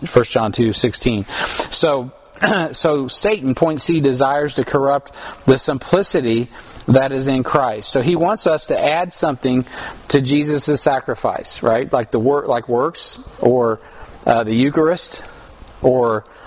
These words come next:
another gospel, another testament, uh, et cetera, et cetera. So he is, it is the simplicity of Christ which keeps our minds pure from evil.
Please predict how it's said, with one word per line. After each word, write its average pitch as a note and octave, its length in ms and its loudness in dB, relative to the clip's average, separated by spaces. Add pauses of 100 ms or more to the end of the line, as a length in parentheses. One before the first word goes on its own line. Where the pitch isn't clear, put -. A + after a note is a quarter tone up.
another C3 420 2
gospel, E3 600 -2 (460)
another A#2+ 360 2
testament, F#3 680 -2 (840)
uh, C3 300 2
et A#2+ 140 -4
cetera, D#3 380 2
et A#2 100 -2
cetera. A2 480 -2 (420)
So C#3 200 2
he F#3+ 320 0
is, F3 300 2
it E3 140 2
is E3 200 2
the D3 100 2
simplicity G3+ 600 0
of F#3+ 120 0
Christ A#2+ 460 -2
which B2+ 160 -2
keeps D#3+ 260 0
our C3 140 4
minds B2 600 0
pure C#3 680 2 (640)
from C3+ 360 2
evil. C3+ 440 0